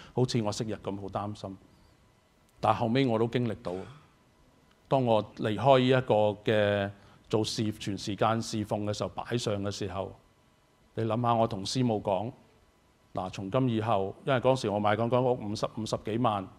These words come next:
我再 check check 個價要賣出去啦嘛，只係多幾萬，我賺到多幾萬，噉你計埋 agent fee 都冇乜錢剩啦，噉我嚟到呢度點買屋呢？啊，越嚟預咗冇屋㗎啦，噉，噉當然師母唔，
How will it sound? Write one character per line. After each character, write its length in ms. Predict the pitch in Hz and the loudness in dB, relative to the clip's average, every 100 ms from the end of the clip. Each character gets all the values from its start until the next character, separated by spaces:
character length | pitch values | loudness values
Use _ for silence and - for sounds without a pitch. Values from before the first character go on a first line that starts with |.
| - _ - - | -20 _ -20 -4
我 100 | 117 | 0
再 140 | 120 | 4
check 200 | 113 - 135 | 4 4 0
check 120 | 139 | 2
個 80 | 117 | 2
價 260 | 110 101 107 | 2 0 0
要 100 | 110 | -2
賣 220 | 107 101 | -4 -4
出 140 | - | -4
去 100 | 117 110 | -2 -2
啦 120 | 110 | -2
嘛， 260 | 113 104 107 - _ - | -2 -4 -8 -20 _ -2
只 160 | 127 | 0
係 80 | 113 | 2
多 160 | 127 123 | 2 0
幾 160 | 98 110 | 0 0
萬， 280 | 101 90 - - - - | -2 -4 -10 -18 -20 -6
我 120 | 120 | -4
賺 280 | 113 117 98 | 0 0 0
到 100 | 101 | -2
多 180 | 110 120 | 2 2
幾 160 | 110 107 | 2 -2
萬， 260 | 110 98 104 - _ - - | -2 -4 -8 -18 _ -20 -6
噉 60 | 120 | 0
你 180 | 127 120 | 2 2
計 240 | 123 110 | 2 2
埋 160 | 110 - | 0 -2
agent 340 | 135 127 123 | 0 2 0
fee 340 | 123 135 123 127 - - _ _ _ - - | 4 4 4 2 -6 -20 _ _ _ -10 -2
都 80 | |
冇 140 | 127 113 | 0 2
乜 80 | 123 | 0
錢 240 | - 107 113 | -4 -4 -2
剩 180 | 101 | -2
啦， 400 | 104 113 110 117 123 - | -2 -2 -4 -10 -12 -4
噉 120 | 120 | 0
我 140 | 131 | 2
嚟 140 | 104 98 | 0 0
到 100 | 117 | 0
呢 80 | 127 | 2
度 120 | 104 | 0
點 140 | 107 | 0
買 220 | 120 104 | 0 0
屋 100 | 117 - | -2 -2
呢？ 200 | 117 117 - - _ - _ | -2 -4 -10 -20 _ -20 _
啊， 140 | - 90 | -14 -8
越 100 | 110 | -8
嚟 120 | 101 110 | -4 -4
預 260 | 110 110 | -2 -2
咗 100 | 107 127 | 2 2
冇 80 | 113 | 2
屋 160 | 135 - | 0 -2
㗎 100 | 110 | 0
啦， 180 | 98 98 | 0 -2
噉， 220 | 98 101 | -6 -6
噉 180 | 110 131 | -4 0
當 160 | 135 | 0
然 100 | 123 | 0
師 220 | 104 139 | -2 -2
母 120 | 127 104 | 0 -2
唔， 160 | 87 | -4